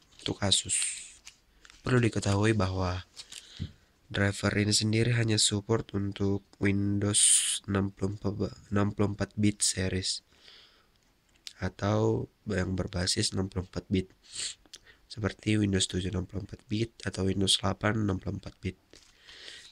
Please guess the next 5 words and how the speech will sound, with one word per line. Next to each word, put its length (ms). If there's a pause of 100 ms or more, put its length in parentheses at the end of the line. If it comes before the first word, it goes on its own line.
Jadi, 160
saya 240
merekomendasikan 1400
untuk 240
menginstal 480